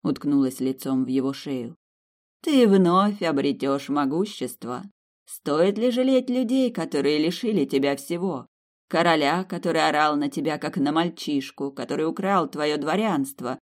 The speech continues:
годы службы твоих предков, твое имя в научной среде, друзей, которые сбежали, как крысы?» «Ларс вот не сбежал, но ты его жалеть не стала», напомнил Райан.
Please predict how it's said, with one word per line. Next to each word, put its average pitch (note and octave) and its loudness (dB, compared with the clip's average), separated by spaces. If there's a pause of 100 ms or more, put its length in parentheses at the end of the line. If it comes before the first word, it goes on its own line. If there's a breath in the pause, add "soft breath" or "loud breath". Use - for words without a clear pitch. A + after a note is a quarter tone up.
(160)
годы D#3+ 4
службы F#3+ 0
твоих D#3 0
предков, F3+ -4 (100)
твое D3+ 2 (160)
имя A3 4
в C#3 0
научной E3+ 0
среде, F#3 -2 (360)
друзей, F3 4
которые D3+ 0
сбежали, E3 0
как E3 -6
крысы?» - -2 (680)
«Ларс D3+ 0
вот D#3 -2
не D3 0
сбежал, C3+ 0 (160)
но C3+ -2
ты D#3 -6
его F3 2
жалеть F#3 2
не G3 -2
стала», C#3 -2 (400)
напомнил C#3 0
Райан. C3 -10